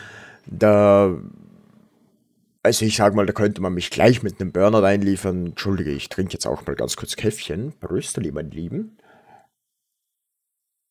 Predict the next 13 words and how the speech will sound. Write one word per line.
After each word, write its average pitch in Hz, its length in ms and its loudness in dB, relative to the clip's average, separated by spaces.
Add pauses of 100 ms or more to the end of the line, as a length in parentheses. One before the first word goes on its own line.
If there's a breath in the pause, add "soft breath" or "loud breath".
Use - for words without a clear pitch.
(1120)
Hm. 87 420 -8 (1500 loud breath)
So, - 400 -4
kurz - 300 -4
fürs - 160 -4
Protokoll. 92 720 2 (360)
Äh, 82 280 -2 (520)
zum 95 220 -6
Zeitpunkt - 520 4
dieser 98 180 0
Aufnahme 104 760 4 (840)
schreiben 104 600 4
wir 101 320 4
Zeit, - 720 0